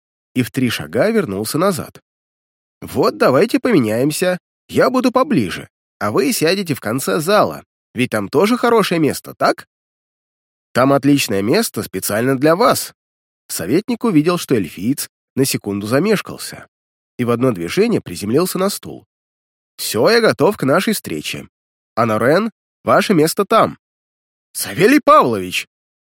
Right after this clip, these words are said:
взвизгнул эльфиец. "Это нечестно! Как я буду с нашим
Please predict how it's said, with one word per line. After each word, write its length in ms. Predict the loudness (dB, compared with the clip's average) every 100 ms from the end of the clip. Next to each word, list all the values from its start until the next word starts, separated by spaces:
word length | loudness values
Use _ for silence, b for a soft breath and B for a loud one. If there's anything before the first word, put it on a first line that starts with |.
| _
взвизгнул 580 | -2 2 2 0 -4 -2
эльфиец. 520 | -2 -2 -6 -14 -14 -16 _ _ _ _ -18
"Это 200 | -12 -2
нечестно! 800 | 0 2 2 2 0 -4 -10 -12 _ _ _ -4
Как 220 | 0 2
я 80 | 4
буду 240 | 4 4
с 100 | 4
нашим 340 | 2 2 2